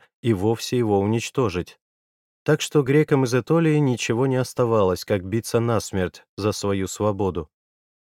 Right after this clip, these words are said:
Перед центральной частью своего строя Чайка выстроил метательное орудие. Раз уж ему было приказано с самого рассвета стоять на месте в ожидании контратаки,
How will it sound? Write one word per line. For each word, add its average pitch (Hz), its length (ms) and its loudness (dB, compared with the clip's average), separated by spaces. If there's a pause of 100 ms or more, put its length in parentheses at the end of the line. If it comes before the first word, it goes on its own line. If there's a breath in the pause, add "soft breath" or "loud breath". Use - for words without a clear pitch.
(300)
Перед 120 220 2
центральной 110 520 2
частью 107 400 0
своего 101 420 -2
строя 143 400 2
Чайка 139 380 0
выстроил 123 480 -2
метательное 107 680 0
орудие. 92 480 -2 (340)
Раз 135 260 2
уж - 180 -2
ему 123 280 0
было 117 240 2
приказано 113 560 0
с - 60 -8
самого 117 400 2
рассвета 110 560 0
стоять 104 400 0
на 101 100 0
месте 107 320 -2
в 95 60 0
ожидании 101 480 0
контратаки, 104 880 0